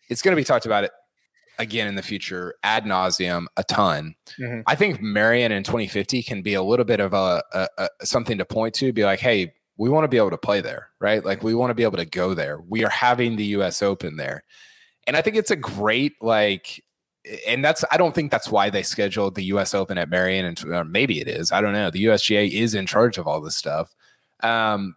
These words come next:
Speaker 1: but I do think it's a, it's a great, like, stake in the ground of, like, do you wanna have a U S Open at Merion or not? Because when,
Speaker 2: Yeah.
Speaker 1: when J T Poston is hitting a, a three iron to, you know,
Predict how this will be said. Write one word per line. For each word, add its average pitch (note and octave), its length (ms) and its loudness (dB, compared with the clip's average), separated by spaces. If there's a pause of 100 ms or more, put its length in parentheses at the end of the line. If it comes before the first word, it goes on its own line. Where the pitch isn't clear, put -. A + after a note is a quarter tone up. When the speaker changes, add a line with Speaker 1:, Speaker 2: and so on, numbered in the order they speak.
Speaker 1:
but B2 160 0
I B2+ 120 4
do D#3+ 180 0
think G#3+ 180 -2
it's F3 200 0
a, A#2+ 160 2
it's A2+ 180 -4
a G#2+ 60 -4
great, A2 440 0
like, G2+ 300 0
stake - 400 -2
in C#3+ 80 -4
the G#2 80 -2
ground G2+ 320 0
of, F#2+ 100 -4
like, F#2+ 280 2
do G#2 120 -6
you C3 140 0
wanna C3+ 280 0
have D3 180 -2
a C#3+ 60 -2
U C#3+ 140 0
S - 120 -2
Open C#3+ 220 0
at B2 100 0
Merion C#3 340 2
or F#2 140 0
not? C3 420 -4
Because B2+ 420 0
when, A#2 300 -2
Speaker 2:
Yeah. G2+ 160 -8 (240)
Speaker 1:
when B2+ 460 2
J D3 220 2
T D#3 180 2
Poston C#3+ 480 0
is A2 160 0
hitting B2 260 0
a, F#2 300 0
a G2 160 0
three D3 280 0
iron G#2 480 2
to, C3+ 160 -2 (200)
you A#2+ 120 -4
know, F2 280 -2